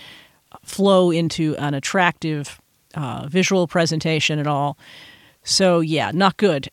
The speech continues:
And I think also that the different scrolling behavior for A N F versus standard format is just sort of, well, it's lame, I guess is the best word I can come up with for it.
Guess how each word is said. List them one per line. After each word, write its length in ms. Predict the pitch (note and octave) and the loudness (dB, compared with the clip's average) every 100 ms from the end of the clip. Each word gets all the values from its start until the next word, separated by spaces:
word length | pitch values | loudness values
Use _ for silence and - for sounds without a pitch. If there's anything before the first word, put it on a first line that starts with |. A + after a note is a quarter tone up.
| _ - - | _ -12 0
And 100 | A#3+ | 2
I 60 | |
think 260 | A#3 C#4 B3+ | 4 2 4
also 380 | A3+ G#3+ G#3+ G3 | 2 4 2 4
that 280 | F#3+ F3+ - | 4 2 0
the 180 | D#3+ | -2
different 300 | D#3+ A3+ G3 | -2 -2 -2
scrolling 420 | - F3+ F3+ F3+ E3 | -2 0 2 2 0
behavior 500 | D3+ E3 D#3 D#3 D3+ | 0 0 0 -4 -6
for 400 | - D#3 C#3+ - | -4 -2 -2 0
A 20 | |
N 180 | F3 E3 | 0 2
F 220 | D#3+ D#3 | 2 0
versus 680 | - D#3+ D3+ - D#3 D3 C#3+ - - - - - | -4 -4 -2 0 0 0 0 -4 -14 -20 -16 -6
standard 460 | - F3 D#3+ D3+ | 0 2 2 2
format 500 | - D#3 D3+ D3 C#3 | 0 0 2 2 2
is 280 | - D#3+ - | 0 0 0
just 320 | - F#3 E3 - | -2 0 0 0
sort 220 | E3+ D3+ | -2 -2
of, 180 | C#3 - _ - | -4 -8 _ -6
well, 60 | B3 | -4
it's 160 | - | 0
lame, 420 | G#3+ A3+ G#3 D#3 - | 2 6 4 2 -2
I 100 | E3+ | 0
guess 180 | F#3+ F3+ | 2 0
is 100 | D#3 | -4
the 80 | |
best 280 | D#3+ E3 - | -2 -2 -2
word 120 | D#3 | -2
I 60 | D3+ | -4
can 180 | D3+ D3 | -4 -6
come 300 | D#3 D3 D3 - - - - - | -2 -2 -2 -4 -6 -12 -10 -2
up 220 | D#3+ D#3+ | -2 2
with 160 | D#3 | 0
for 300 | - E3 D3+ | 0 0 2
it. 240 | C3 - | 2 -2